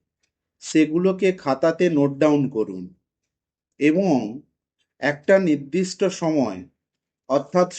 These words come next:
সকালের দিক করে আপনার অ্যাসাইনমেন্ট পরীক্ষা দিতে শুরু করুন। কারণ নেতাজি সুভাষ ওপেন ইউনিভার্সিটির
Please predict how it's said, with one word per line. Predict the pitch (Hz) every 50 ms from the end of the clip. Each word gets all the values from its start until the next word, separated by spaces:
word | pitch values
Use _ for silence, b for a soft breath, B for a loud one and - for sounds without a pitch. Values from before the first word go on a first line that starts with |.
| -
সকালের | 151 143 139 - 175 175 175 190 185 180 143 139
দিক | 165 165 165 - - 180
করে | 180 175 151 127 113 101 90 82 - _ _ _ _ _ _ _ _ _ _ _ _ _ _ _ _ _ _ _ _ _ _ _ _ _ _ -
আপনার | 135 147 - - 170 185 185 185 185 185
অ্যাসাইনমেন্ট | 139 147 143 - - 175 180 185 190 190 190 185 185 -
পরীক্ষা | 160 160 160 160 - - 180 175 160 151
দিতে | 139 143 170 170 165 165
শুরু | 156 143 135 123 127 117
করুন। | 110 101 90 87 - _ _ _ _ _ _ _ _ _ _ _ _ _ _ _ _ _ _ _ _ _ _ _ _ _ _ -
কারণ | 156 160 180 190 190 170 139 117 107 107 113 - _ _ _ _ _ _
নেতাজি | 123 127 143 147 147 160 180 180 180 185 208 185 -
সুভাষ | - 156 156 175 180 180 180 135 147
ওপেন | 147 147 170 170 175 175 170
ইউনিভার্সিটির | 170 170 175 165 175 175 170 175 - 180 170 170 - 135 123 107 -